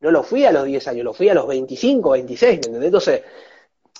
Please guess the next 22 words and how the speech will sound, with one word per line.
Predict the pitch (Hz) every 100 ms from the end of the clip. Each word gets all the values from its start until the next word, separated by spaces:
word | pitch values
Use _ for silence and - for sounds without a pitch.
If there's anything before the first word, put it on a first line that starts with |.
| _ _ _
es | - -
como | 285 220
de | 170
muy | 226
depende, | 233 - 247 160 131
y | 131
yo | - 233
cuando | 269 214
me | 175
encon-, | 160 160 -
me | 151
encontré | 147 175 190
con | 156
gente | 151 202 151 131
que | 123 143
era | 160
vegana, | 139 127 170 185 160 151
y |
que | 131
yo | 143
decía, | - 135
"Wow, | 113 113 120 120 95 95 - - - - - - -